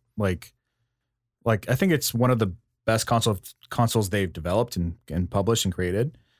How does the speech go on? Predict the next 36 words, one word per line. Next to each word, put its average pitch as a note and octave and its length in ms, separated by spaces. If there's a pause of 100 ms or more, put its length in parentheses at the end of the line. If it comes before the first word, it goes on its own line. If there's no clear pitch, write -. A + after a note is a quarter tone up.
(180)
It, G#2 160 (200)
it B2 240
brings C#3+ 360
in, D3 240
and B2 160
they C#3 80
even, C3 320
it's A2+ 140
funny G2+ 180
'cause F2+ 140
it's F2 120
like, F#2+ 140
this G2 160
is, G2 80
sounds F#2+ 200
like G2 100
a F#2+ 60
Switch - 260
commercial B2 300
because G2+ 320
this G2+ 120
is, G#2 140
like, F#2+ 200 (420)
verbatim A2+ 420
what G#2+ 120
they G#2+ 80
talk G#2 220
about G#2+ 240
in G2+ 140
their, F#2+ 420
in G#2 140
their G2 160
reveal G2 360
for - 140
the C3 80
Switch, D3 420